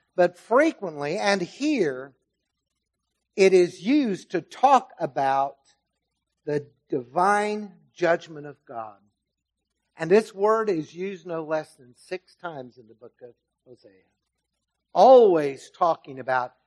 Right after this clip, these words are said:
your sin, your guilt that has caused you to fall away from what God wants. And it's gonna cause you to move into the realm of judgment. So what does this mean for us? How do we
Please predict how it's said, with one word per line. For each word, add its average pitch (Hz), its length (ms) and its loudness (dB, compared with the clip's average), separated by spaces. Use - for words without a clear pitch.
your 196 300 4
sin, 143 580 -8
your 233 340 6
guilt 147 440 -2
that 156 100 -8
has 147 180 -10
caused 208 500 0
you 147 140 -10
to 139 100 -16
fall 160 280 -2
away 143 320 -14
from 135 180 -20
what 123 220 -20
God 139 240 -8
wants. 101 400 -20
And 170 80 -8
it's 175 120 -8
gonna 190 180 -2
cause 196 560 -2
you 131 160 -14
to 123 220 -12
move 151 340 -6
into 135 600 -10
the 135 80 -8
realm 131 360 -6
of 120 140 -14
judgment. - 480 -16
So 190 100 -8
what 226 100 2
does 190 120 -4
this 180 200 -4
mean 196 280 0
for 117 260 -14
us? - 240 -20
How 202 160 2
do 240 60 4
we 247 320 -6